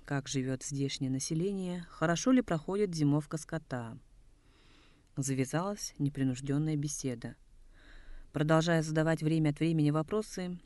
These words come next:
Нема незаметно перешёл на другую тему. «Дылгер, я с тобой давно хотел хорошенько поговорить, да всё не мог найти подходящего случая», — сказал Нема, оставляя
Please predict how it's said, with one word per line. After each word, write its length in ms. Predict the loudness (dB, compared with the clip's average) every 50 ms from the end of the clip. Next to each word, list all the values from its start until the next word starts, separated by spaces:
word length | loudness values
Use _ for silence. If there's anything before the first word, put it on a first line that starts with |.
| -20 -8 -2
Нема 480 | 2 4 4 6 4 4 2 0 -2 -2
незаметно 560 | 0 0 0 0 2 2 0 0 -2 -4 -4
перешёл 400 | -2 -2 -2 -4 -4 -4 -4 -2
на 140 | 0 0 0
другую 420 | 0 -2 -4 -4 -2 -2 -2 -4
тему. 420 | -4 -6 -8 -6 -6 -6 -10 -12 -14 -18 -20 -20 -20 -20 -20 -20 -20 -20 -20 -20 -20 -20 -16 -8
«Дылгер, 540 | -4 -2 -2 -2 -2 0 0 0 0 -2 -6 -14 -20 -20 -20 -20 -20 -20 -20 -20 -20 -20 -14 -8
я 320 | -6 -4 -2 -2 -2 -2
с 80 | -4 -4
тобой 340 | -4 -4 -2 -2 -2 -2
давно 380 | 0 -2 -2 -2 0 -2 -2 -2
хотел 340 | -4 -4 -6 -2 -2 -2 -2
хорошенько 520 | -2 -2 -2 -2 0 -2 -2 -2 -2 -6
поговорить, 640 | -8 -6 -4 -4 -4 -4 -4 -4 -6 -8 -10 -14 -20 -20 _ _
да 140 | -10 -10 -8
всё 200 | -8 -8 -8 -6
не 140 | -4 0 2
мог 240 | 2 2 2 0 0
найти 420 | 2 2 2 0 -2 -4 -6 -6
подходящего 760 | -4 -6 -8 -6 -4 -4 -2 -2 -2 -2 -4 -4 -6 -8 -8
случая», — 600 | -8 -6 -2 -2 -2 -2 -2 -4 -4 -4 -4 -6 -10 -16 -20 -20 -20 -20 -20 -20 -20 -14 -12
сказал 420 | -10 -4 -2 -2 0 0 0 0
Нема, 460 | 0 2 2 2 0 0 -2 -4 -6 -8
оставляя 720 | -8 -10 -10 -8 -8 -8 -6 -4 -4 -2 -2 -2 -2 -4